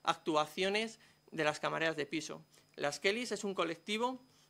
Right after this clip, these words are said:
que es una asociación, no tiene representación, y era una medida, una forma de darles voz, de escucharlas, de escuchar un colectivo importante también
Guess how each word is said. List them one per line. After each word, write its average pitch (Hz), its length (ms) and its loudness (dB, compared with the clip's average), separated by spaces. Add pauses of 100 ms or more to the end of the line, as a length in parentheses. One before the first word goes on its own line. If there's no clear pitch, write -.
(140)
que 180 280 2
es - 140 -8
una 160 140 -4
asociación, 165 640 -4
no 170 100 -4
tiene 156 220 -4
representación, 151 880 -4 (420)
y 220 140 2
era 208 300 6
una 196 200 2
medida, 196 500 0 (320)
una 185 160 6
forma 202 460 2
de 156 120 -4
darles 160 360 0
voz, 220 260 4 (200)
de 156 160 -2
escucharlas, 208 680 0
de 160 80 -10
escuchar 170 300 -6
un 226 100 0
colectivo 185 640 0
importante 165 640 0 (440)
también 170 400 4